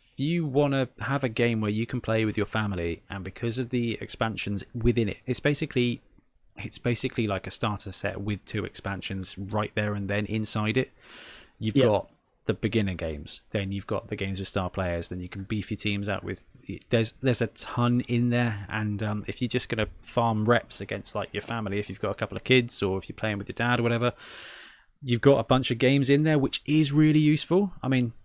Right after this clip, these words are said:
Speaker 1: don't get me wrong, playing the same two teams, you're gonna get two different games most of the time. But having the stars in there, having the big guys in there, you've got all the different T Vs to run it out at, and that is really, really useful.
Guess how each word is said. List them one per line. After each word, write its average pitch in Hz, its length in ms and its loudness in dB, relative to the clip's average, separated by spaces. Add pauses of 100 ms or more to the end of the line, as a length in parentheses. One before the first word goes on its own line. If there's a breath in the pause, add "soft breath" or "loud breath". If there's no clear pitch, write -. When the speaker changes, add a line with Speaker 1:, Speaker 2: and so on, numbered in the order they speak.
(480)
Speaker 1:
don't 107 160 0
get 85 100 -2
me 90 80 -2
wrong, 127 280 0
playing 101 440 -2
the 101 140 -2
same 107 240 -2
two 113 180 -2
teams, 107 320 0
you're 101 80 -2
gonna 104 120 -2
get 101 140 -2
two 110 160 -2
different 101 280 -4
games 101 400 -2
most 101 260 0
of 95 60 -10
the 101 80 -10
time. 113 380 -4 (1040)
But 104 200 -2
having 107 240 0
the 101 60 -4
stars 104 360 0
in 95 120 -2
there, 92 180 -6
having 110 180 0
the 95 60 -6
big 104 140 -4
guys 95 240 -2
in 98 120 -6
there, 98 120 -4
you've 101 200 -4
got 98 240 0 (520 soft breath)
all 120 160 4
the 104 100 0
different 104 380 -2
T 104 220 -2
Vs 98 300 -2
to 92 120 -6
run 98 180 -2
it - 80 -6
out 101 200 -4
at, 95 120 -8 (280)
and 101 120 -8
that 104 140 -6
is 101 220 -6
really, 90 400 -2
really 92 280 -4
useful. 101 520 -4